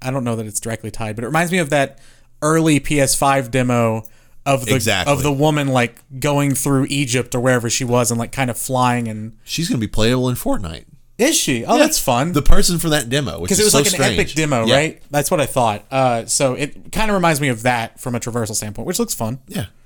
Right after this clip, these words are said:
Speaker 2: I agree. So, some pros to this game, some weird cons, just not enough information yet.
Speaker 1: Yeah. To be determined.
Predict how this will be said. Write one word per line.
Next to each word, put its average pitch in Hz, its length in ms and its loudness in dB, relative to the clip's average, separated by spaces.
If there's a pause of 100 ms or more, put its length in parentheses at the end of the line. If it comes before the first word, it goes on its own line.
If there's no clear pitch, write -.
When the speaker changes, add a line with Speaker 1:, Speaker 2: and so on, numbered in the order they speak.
Speaker 2:
I 120 120 0
agree. 113 340 0 (300)
So, 98 340 -2 (420)
some 139 220 0
pros - 340 8
to 175 60 -2
this 156 120 -2
game, 147 280 -2
some 98 180 -4
weird 113 260 -6
cons, 120 480 -4 (760)
just 143 200 0
not 139 200 4
enough 113 240 0
information 87 560 0
yet. - 120 -10
Speaker 1:
Yeah. 139 180 -2 (1040)
To 208 180 0
be 170 160 -4
determined. 107 480 -8